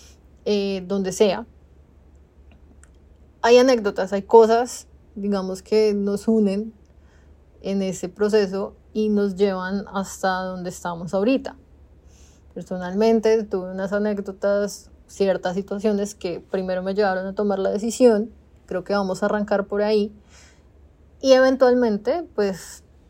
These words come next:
el ya estar acá en, en este nuevo país y hacerse su lugar, básicamente. En todo ese proceso que todavía están dando,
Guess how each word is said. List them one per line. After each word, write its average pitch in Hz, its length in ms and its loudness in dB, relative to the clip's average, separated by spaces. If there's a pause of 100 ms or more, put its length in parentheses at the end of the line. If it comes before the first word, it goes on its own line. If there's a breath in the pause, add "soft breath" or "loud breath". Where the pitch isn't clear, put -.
(180)
el 202 400 0 (120)
ya 180 420 0
estar 202 560 4
acá 190 420 -2 (240)
en, 190 360 -10
en 190 80 -8
este 190 240 -12
nuevo 190 220 -10
país 214 760 -4 (800)
y 208 500 -2
hacerse 214 460 4
su 233 160 0
lugar, 202 340 0 (480)
básicamente. - 760 -12 (600 soft breath)
En 196 200 -6
todo 302 500 6
ese 294 200 4
proceso 254 500 0 (280)
que 196 140 -4
todavía 190 460 -4
están 220 360 -2
dando, 226 380 2